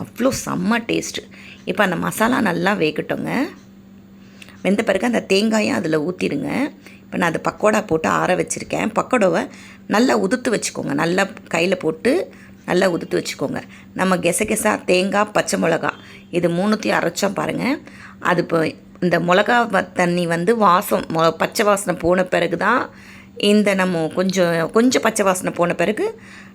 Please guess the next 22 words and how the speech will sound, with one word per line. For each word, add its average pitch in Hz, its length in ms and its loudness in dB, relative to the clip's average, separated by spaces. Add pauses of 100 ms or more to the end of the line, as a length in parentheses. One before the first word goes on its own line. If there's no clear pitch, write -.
நம்ம 208 140 4 (100)
தேங்காயை 185 420 2
ஊத்திக்கலாம். - 460 -6
தேங்காய் 226 360 2
ஊத்தி, - 280 -2
தேங்காய் 202 320 2
நல்லா 175 280 0 (600)
கொதிச்சு 214 500 0 (240)
அந்த 156 140 0 (100)
தேங்காயோட 190 500 2 (140)
பச்சை 180 240 -2
வாடை 156 340 2
போன 165 180 0 (120)
பிறகு 208 280 0 (540)
நம்ம 220 280 4
வந்து 226 200 2
இந்த 208 160 2
உதுத்து 202 280 -2
வச்ச - 280 -2 (600)
இதுவை 196 260 6
போட்டுக்கலாம். - 460 -2 (1700)
உப்பு - 140 4